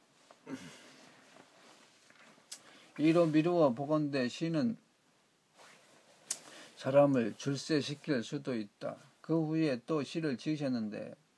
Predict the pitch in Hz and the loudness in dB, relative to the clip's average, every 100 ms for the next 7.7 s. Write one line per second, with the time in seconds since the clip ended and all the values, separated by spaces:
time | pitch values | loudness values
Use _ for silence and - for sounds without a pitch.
0 | _ _ _ - - - _ - 170 180 | _ _ _ -20 -20 -20 _ -6 -4 2
1 | 196 196 156 175 - 190 175 175 151 127 | 4 4 2 -4 -2 -2 6 8 8 4
2 | 131 156 175 156 175 165 139 110 131 135 | 2 2 2 -2 4 6 4 2 2 2
3 | 170 160 185 185 185 160 165 160 143 127 | 2 -4 -8 -6 -6 -4 -2 2 4 4
4 | 120 107 - - _ _ _ _ _ _ | 4 0 -4 -16 _ _ _ _ _ _
5 | _ _ _ _ _ - 135 156 175 170 | _ _ _ _ _ -2 4 4 4 0
6 | 151 147 156 156 135 113 143 151 151 139 | 0 2 2 0 0 -2 -2 -2 0 -2
7 | 117 110 127 123 - 113 104 | -2 -4 -6 -6 -6 -6 -6